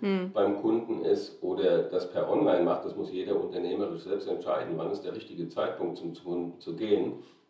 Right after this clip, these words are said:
Speaker 2: Ich denke schon, beim Investitionsgütergeschäft ist es wichtig, dass man sich in die Augen schaut, gemeinsam am Tisch sitzt. Aber zu welchem Zeitpunkt das sein muss und wie oft, das muss man individuell entscheiden und das muss eben auch jeder Verantwortliche für sich eigentlich entscheiden lernen.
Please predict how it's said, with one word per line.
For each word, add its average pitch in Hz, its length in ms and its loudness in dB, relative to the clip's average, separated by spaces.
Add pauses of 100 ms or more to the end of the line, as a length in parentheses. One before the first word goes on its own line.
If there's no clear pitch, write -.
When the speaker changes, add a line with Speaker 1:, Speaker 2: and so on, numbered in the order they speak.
(140)
Speaker 2:
Ich - 100 -18
denke 90 240 8
schon, 98 240 10
beim 82 160 10
Investitionsgütergeschäft 85 1400 2
ist 82 100 -4
es 80 140 -6
wichtig, 85 300 -6
dass 85 160 -4
man 82 160 2
sich 82 140 -4
in 82 80 -2
die 82 80 2
Augen 85 240 0
schaut, 101 500 4
gemeinsam 95 460 0
am 82 160 -2
Tisch 131 180 -4
sitzt. - 220 -8
Aber - 160 -4
zu 95 120 -4
welchem 90 240 0
Zeitpunkt - 460 2
das 82 140 -6
sein 85 260 0
muss - 180 -6 (240)
und 85 200 -6
wie 95 100 -4
oft, - 340 -2 (320)
das - 140 -20
muss - 140 -4
man - 180 0
individuell 87 600 2
entscheiden 107 460 2
und - 120 2
das - 80 -4
muss 101 180 4
eben 95 220 6
auch 82 240 2
jeder 82 240 4
Verantwortliche - 720 0
für 82 180 0
sich 90 300 -2
eigentlich 80 560 -4
entscheiden 82 480 0
lernen. 170 380 2